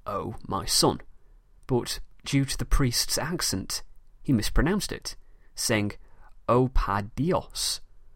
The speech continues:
which translates as, "O son of Zeus." Now that we sort of know what happened at the oracle, we can really begin to look into the question, did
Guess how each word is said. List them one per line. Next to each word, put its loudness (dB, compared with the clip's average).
which -2
translates 2
as, -2
"O -2
son -2
of -4
Zeus." 0
Now 6
that 2
we 4
sort 0
of -4
know 4
what -2
happened 0
at -4
the 2
oracle, 2
we -2
can 4
really 2
begin 2
to -2
look -2
into 0
the -4
question, -4
did 4